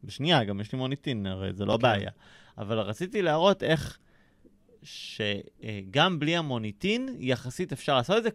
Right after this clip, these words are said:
Speaker 1: כל עוד, אני, אה, זה מה שאני ניסיתי להראות, בסדר? יש לך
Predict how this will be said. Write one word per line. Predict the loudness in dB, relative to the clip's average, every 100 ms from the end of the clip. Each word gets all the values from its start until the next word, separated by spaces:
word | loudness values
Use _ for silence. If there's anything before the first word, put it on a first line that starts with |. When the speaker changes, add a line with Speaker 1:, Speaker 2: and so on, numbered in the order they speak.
| 0
Speaker 1:
כל | 6 6 6 0
עוד, | 4 6 4 0 -6 _ -6
אני, | -4 -4 -6
אה, | -10
זה | -4 -2
מה | 0 0
שאני | 0 0 0
ניסיתי | -2 -4 -10 -4
להראות, | -2 -2 -4
בסדר? | -2 2 2 2 -6 -20 -20 -20 -20 _ _ _ _ _ _ _ 0
יש | 2 2
לך | -2